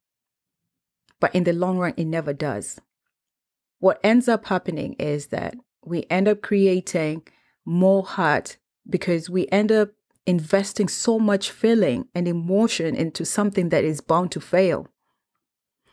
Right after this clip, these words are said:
And in the midst of all that emotional chaos, we end up losing ourselves. And here I am speaking from experience.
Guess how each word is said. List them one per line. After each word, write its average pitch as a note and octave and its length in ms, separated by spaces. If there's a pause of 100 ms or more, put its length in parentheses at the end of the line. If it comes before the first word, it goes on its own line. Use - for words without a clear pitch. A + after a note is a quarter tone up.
(160)
And F3+ 100
in E3+ 60
the F3 80
midst G#3 460
of F3+ 200
all G3 260
that F#3 300
emotional E3+ 500
chaos, G3 460
we E3 160
end E3 180
up D3 120
losing D3+ 380
ourselves. D3+ 640 (1600)
And E3 140
here A#3+ 340 (100)
I E3 100
am D#3 140
speaking E3+ 400
from C#3+ 240
experience. - 680